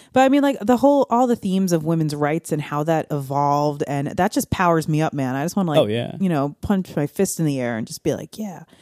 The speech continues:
Speaker 2: Well,
Speaker 1: Or
Speaker 2: and
Speaker 1: it,
Speaker 2: that
Speaker 1: at the
Speaker 2: part,
Speaker 1: same
Speaker 2: I
Speaker 1: time,
Speaker 2: think
Speaker 1: also, it enrages me, you know what I mean?
Speaker 2: Right.
Speaker 1: And it just,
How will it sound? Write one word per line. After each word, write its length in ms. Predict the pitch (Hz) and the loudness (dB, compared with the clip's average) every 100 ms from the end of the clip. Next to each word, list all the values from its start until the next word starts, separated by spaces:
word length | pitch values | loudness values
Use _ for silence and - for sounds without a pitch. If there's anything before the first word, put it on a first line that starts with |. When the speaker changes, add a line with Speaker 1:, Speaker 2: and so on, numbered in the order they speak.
| _ - - | _ -6 4
Speaker 2:
Well, 100 | 202 | 6
Speaker 1:
Or 40 | |
Speaker 2:
and 120 | 208 220 | 8 8
Speaker 1:
it, 80 | |
Speaker 2:
that 80 | 427 | 6
Speaker 1:
at 40 | - | 6
the 0 | |
Speaker 2:
part, 100 | 160 | 6
Speaker 1:
same 140 | 269 269 | 6 6
Speaker 2:
I 20 | |
Speaker 1:
time, 160 | 294 | 6
Speaker 2:
think 100 | 233 | 6
Speaker 1:
also, 280 | 269 311 214 | 6 6 4
it 120 | 185 | 4
enrages 600 | 190 185 185 269 294 180 160 | 4 4 4 2 4 2 2
me, 240 | 131 - | -2 0
you 120 | 196 | 2
know 100 | 196 | 4
what 120 | 196 202 | 4 2
I 80 | |
mean? 120 | 208 240 | 4 6
Speaker 2:
Right. 120 | 247 | 6
Speaker 1:
And 80 | 190 | 4
it 80 | 185 | 2
just, 200 | 196 | 2